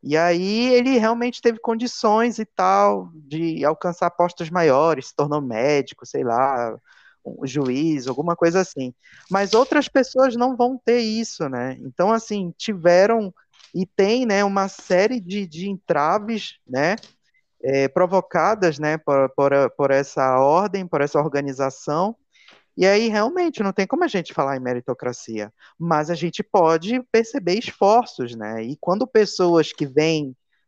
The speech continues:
né, quando, como a gente diz popularmente, vêm lá de baixo e tal, e ascendem, né? Não, com certeza, é digno, é digno do nosso,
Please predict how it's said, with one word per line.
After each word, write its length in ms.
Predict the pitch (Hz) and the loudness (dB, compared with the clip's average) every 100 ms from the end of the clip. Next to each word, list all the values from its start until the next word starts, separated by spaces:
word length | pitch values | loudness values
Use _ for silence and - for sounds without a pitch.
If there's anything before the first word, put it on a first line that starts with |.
| - | -4
né, 280 | 143 165 | 0 2
quando, 300 | 156 160 160 156 | 2 0 0 0
como 300 | - 175 170 | 0 2 2
a 60 | |
gente 300 | 165 160 - | 0 -2 -6
diz 400 | 143 160 156 - | -6 -4 -4 -8
popularmente, 880 | - 175 170 170 160 156 143 147 139 | 0 0 2 2 2 0 -4 -6 -4
vêm 160 | 143 143 | -2 0
lá 300 | 147 247 277 | 0 2 0
de 120 | 196 | -2
baixo 680 | 151 147 185 220 214 175 - | -2 0 2 0 0 -2 -8
e 40 | |
tal, 420 | 139 139 156 180 - _ _ _ - | -6 -2 2 0 -2 _ _ _ -2
e 100 | 151 | 0
ascendem, 840 | 160 - - 165 175 233 190 160 | 0 -6 -6 -2 0 0 0 -2
né? 340 | 147 160 190 190 247 | 0 -2 -2 -4 -6
Não, 280 | 233 180 208 | -4 -4 -2
com 260 | 220 175 | 0 0
certeza, 840 | 240 415 - - 180 220 202 143 113 | 0 -4 -6 0 4 4 4 2 0
é 60 | |
digno, 560 | 117 123 156 185 208 165 _ - | -2 -4 -4 0 -2 -4 _ -6
é 80 | |
digno 520 | 131 - 135 180 190 185 | -6 -6 -6 -2 -2 -2
do 180 | 165 | -2
nosso, 720 | 175 151 170 - 220 208 147 | 0 2 0 0 2 4 2